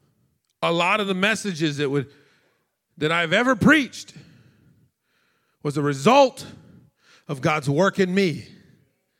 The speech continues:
slow chiseling away. And even when I thought I was there, like, "Oh man, I'm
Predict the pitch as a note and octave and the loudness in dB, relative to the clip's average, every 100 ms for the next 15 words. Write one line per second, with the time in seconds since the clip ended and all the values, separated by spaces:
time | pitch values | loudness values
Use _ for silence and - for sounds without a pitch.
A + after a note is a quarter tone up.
0 | _ _ _ _ _ _ _ - F#3 G3 | _ _ _ _ _ _ _ -8 -2 -2
1 | - - A#3 F#3 G3+ G3 F#3 G3+ F3 C3 | -2 -2 0 2 0 0 0 0 -2 -4
2 | A2 F#2+ - _ _ _ _ _ _ _ | -10 -16 -20 _ _ _ _ _ _ _
3 | _ _ _ _ _ - A3+ C#4 C4+ E4+ | _ _ _ _ _ -6 -4 -2 2 4
4 | F4 F4 D#4+ D4+ C4 B3 - - C4 D#4 | 4 4 4 4 4 2 -2 -2 2 2
5 | E4+ - C4+ C4 A#3+ A#3 E3+ D#3+ B2 B2 | 0 0 0 2 2 2 0 -6 -8 -2
6 | F#3 A3+ F#3+ B2 G2 - - - E3+ F#3 | 2 2 2 0 -6 -18 -20 -6 -2 0
7 | F#3 A#3 G#3 F3+ A#3+ A3 E3 - - E3+ | 2 2 2 0 -2 -2 -6 -20 -6 -2
8 | F3+ D3 | -2 -4